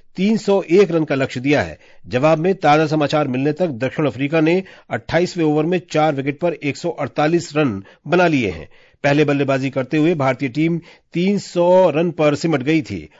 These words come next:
हरवंश पंगालिया ने सर्वाधिक तिरानवे रन बनाए और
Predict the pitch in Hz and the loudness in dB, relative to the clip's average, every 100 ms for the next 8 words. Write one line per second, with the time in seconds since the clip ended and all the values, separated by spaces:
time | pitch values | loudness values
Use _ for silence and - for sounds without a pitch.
0 | _ - 131 151 208 202 208 202 190 - | _ -2 0 4 4 2 2 2 2 -6
1 | - 147 165 190 214 185 147 180 180 _ | -2 2 2 4 4 4 4 0 -4 _
2 | - 175 208 214 165 104 _ _ _ 185 | -2 2 4 4 2 -2 _ _ _ 2
3 | 196 214 196 147 120 117 147 190 - 151 | 4 4 4 2 -2 -2 0 0 -2 2
4 | 156 160 156 | 4 4 2